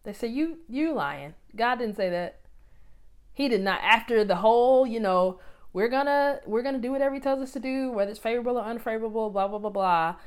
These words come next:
And if we don't, you know, he can hold us accountable."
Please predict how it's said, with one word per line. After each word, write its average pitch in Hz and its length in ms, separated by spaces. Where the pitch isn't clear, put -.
And 160 100
if 170 100
we 233 80
don't, 226 480
you 220 120
know, 196 140
he 220 160
can 220 80
hold 220 160
us 220 80
accountable." 170 580